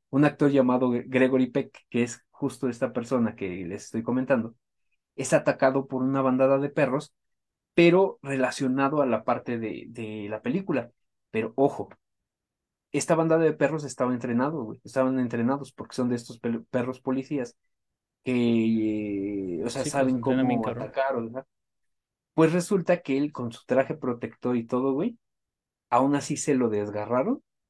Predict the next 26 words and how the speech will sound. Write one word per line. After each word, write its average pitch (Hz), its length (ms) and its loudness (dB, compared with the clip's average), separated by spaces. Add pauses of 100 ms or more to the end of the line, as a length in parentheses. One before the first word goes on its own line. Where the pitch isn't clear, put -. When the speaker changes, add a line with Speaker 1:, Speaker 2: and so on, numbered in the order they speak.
(880)
Speaker 1:
y 139 140 4
lo 123 160 2
lastimaron. 110 800 -4 (1600)
Poco 143 280 2
probable, 143 460 4
dices. 131 460 -6 (880)
Pero 151 180 6
bueno, 180 340 2 (200)
pues - 160 -16
es 147 100 -8
un 160 100 -4
accidente, 139 560 -6
güey, 107 160 -6
pasa. - 380 -4 (260)
Speaker 2:
Sí, 170 180 0
un 127 140 -2
accidente 127 380 -6
de 123 40 -8
Speaker 1:
No, 160 40 6
Speaker 2:
trabajo. 147 140 0
Speaker 1:
no 165 160 0
muy 185 280 2
común, 180 360 0
güey, 143 200 -2 (280)
pero 120 240 -2
pasa. - 400 -2